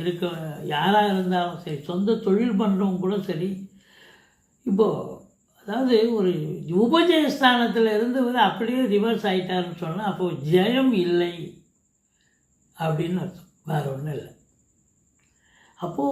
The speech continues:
உங்களுக்கு வந்து ஏழரை சனி நடந்தது இல்லையா, அதனுடைய தொடர்ச்சி போல சில விஷயங்கள் உங்களுக்கு அக்யூமுலேட் ஆகும். அதனால ரொம்ப ஜாக்கிரதையா இருக்கணும்.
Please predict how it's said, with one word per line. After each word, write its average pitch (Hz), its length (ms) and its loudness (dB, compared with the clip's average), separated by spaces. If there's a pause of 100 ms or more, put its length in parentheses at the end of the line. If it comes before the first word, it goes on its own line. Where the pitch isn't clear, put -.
உங்களுக்கு 190 380 4 (100)
வந்து 196 200 -4 (1080)
ஏழரை 208 420 4
சனி 185 260 2
நடந்தது 175 480 -2
இல்லையா, 202 320 -4 (800)
அதனுடைய 220 680 2 (1000)
தொடர்ச்சி 294 580 4
போல 247 240 4 (180)
சில 226 200 4
விஷயங்கள் 208 580 -2 (180)
உங்களுக்கு 156 400 -6 (320)
அக்யூமுலேட் 185 560 -2
ஆகும். - 160 -18 (1400)
அதனால 160 340 -2 (200)
ரொம்ப 185 260 0
ஜாக்கிரதையா 151 600 -4
இருக்கணும். 139 420 -10